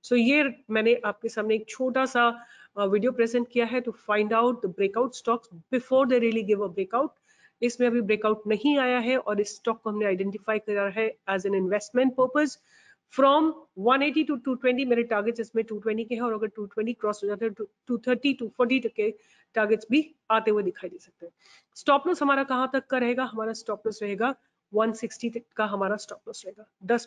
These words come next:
परसेंट का stop loss और बीस परसेंट का टारगेट is what I'm expecting। So अगर आपको अच्छा लगता है और आपको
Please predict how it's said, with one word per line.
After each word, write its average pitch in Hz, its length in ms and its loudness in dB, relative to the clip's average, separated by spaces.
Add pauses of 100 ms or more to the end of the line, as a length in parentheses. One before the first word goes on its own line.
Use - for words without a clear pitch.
परसेंट 254 300 -2
का 254 80 0
stop 247 320 -2
loss 262 280 0 (100)
और 226 260 -2 (160)
बीस 226 280 -4
परसेंट 214 320 -4
का 208 80 -8
टारगेट 214 400 0 (460)
is 196 80 -6
what 202 180 2
I'm 202 140 0
expecting। 226 640 -2 (340)
So - 80 -4
अगर 226 200 4
आपको 277 280 0
अच्छा 262 340 0
लगता 247 280 0
है 247 120 0
और 233 140 4
आपको 233 300 2